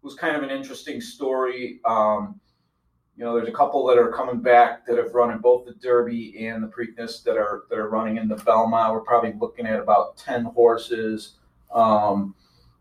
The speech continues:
right now, the, the one horse who's not running in it, who would have made it super, super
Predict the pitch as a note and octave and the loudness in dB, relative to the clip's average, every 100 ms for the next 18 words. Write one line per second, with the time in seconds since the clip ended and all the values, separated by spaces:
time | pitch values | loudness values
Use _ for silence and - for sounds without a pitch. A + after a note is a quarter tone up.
0 | - C3+ C3+ D3 C#3+ - - D3+ C#3 D3+ | 0 4 6 6 4 2 4 4 4 0
1 | C#3 E3 F3 E3+ E3 D#3+ C3+ B2 C3 C#3 | 4 4 4 6 4 4 -4 -6 0 4
2 | D#3 D#3+ C#3 B2+ A#2+ A#2 A#2 A#2 B2 B2 | 4 2 0 0 -2 -4 -6 -8 -4 -2
3 | A#2 B2 B2 A#2 - - - - F#3 E3 | -2 -4 -2 -2 -4 -14 -18 -10 -4 -4
4 | - - - D3 C#3+ B2+ A2+ - | -4 -8 -4 -2 0 2 2 0